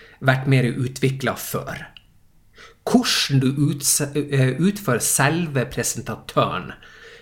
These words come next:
eh, fra, av klasse fremfor folk, eh, hvordan du legger det opp, hvordan du er som instruktør, hvordan du formidler budskap og alt mulig sånn.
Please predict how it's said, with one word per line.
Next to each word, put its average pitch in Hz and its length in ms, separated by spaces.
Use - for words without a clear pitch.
eh, 120 220
fra, - 280
av 120 180
klasse 180 380
fremfor 131 320
folk, 160 520
eh, 120 360
hvordan 131 320
du 117 60
legger 117 220
det 120 60
opp, 113 140
hvordan 135 280
du 127 280
er 127 200
som 123 220
instruktør, 104 460
hvordan 147 300
du 139 60
formidler 165 440
budskap 131 540
og 107 60
alt 107 120
mulig 127 180
sånn. 101 200